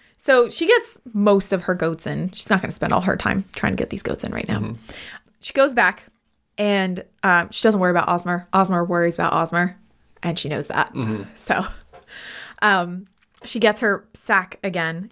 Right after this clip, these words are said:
Speaker 1: goes up to the porch, and is just like, "I got our supplies. We need to start preparing to leave for our journey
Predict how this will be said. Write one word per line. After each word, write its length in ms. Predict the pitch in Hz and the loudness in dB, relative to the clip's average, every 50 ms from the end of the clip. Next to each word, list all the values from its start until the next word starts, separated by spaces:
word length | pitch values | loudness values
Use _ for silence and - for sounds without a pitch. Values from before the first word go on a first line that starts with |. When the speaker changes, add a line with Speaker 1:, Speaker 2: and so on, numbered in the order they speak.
| - - | -10 -6
Speaker 1:
goes 200 | - 190 185 190 | -4 -2 0 0
up 120 | 185 - - | -2 -2 -2
to 80 | - | -2
the 80 | 202 190 | -2 0
porch, 480 | 180 - 180 170 165 - - - - - _ _ _ _ _ _ - - _ _ _ - | 2 2 4 4 2 2 -2 -6 -10 -14 _ _ _ _ _ _ -20 -20 _ _ _ -4
and 120 | 185 185 | -2 0
is 120 | 185 180 | 0 0
just 220 | 180 185 180 - - | 0 -2 0 2 4
like, 320 | 175 175 165 160 - - - _ _ _ _ _ _ _ _ | 6 6 4 4 0 -6 -16 _ _ _ _ _ _ _ _
"I 160 | - 196 185 185 | 0 2 2 2
got 460 | 175 - 202 202 220 240 247 - - _ _ _ _ _ _ _ _ - | 2 2 4 4 4 4 2 0 -6 _ _ _ _ _ _ _ _ 4
our 320 | 208 214 214 214 214 196 | 6 6 6 6 4 2
supplies. 840 | 214 - - 226 220 - 285 320 302 214 180 165 180 226 - - - _ _ _ _ _ _ _ _ _ _ _ _ | 0 -2 -2 -2 0 2 4 4 6 6 4 4 0 -2 -4 -6 -8 _ _ _ _ _ _ _ _ _ _ _ _
We 140 | 190 185 190 | -2 0 2
need 200 | 185 180 180 165 | 2 2 2 2
to 80 | - 196 | 2 2
start 280 | 196 - 202 180 - - | 4 4 4 4 4 2
preparing 580 | - 196 - - 214 196 190 185 180 175 175 | 0 0 4 4 6 6 6 6 4 2 0
to 140 | - - 208 | -2 0 0
leave 560 | 190 180 196 185 165 151 151 170 - - - _ _ _ _ _ _ _ _ _ _ _ _ _ _ _ | 2 4 4 4 4 2 0 0 -4 -8 -16 _ _ _ _ _ _ _ _ _ _ _ _ _ _ _
for 340 | - - - 190 185 180 | -10 -2 2 4 6 6
our 180 | 175 175 175 180 | 6 6 4 2
journey 580 | 175 190 190 175 170 160 156 151 160 196 - | 2 2 0 0 0 -2 -4 -4 -6 -6 -8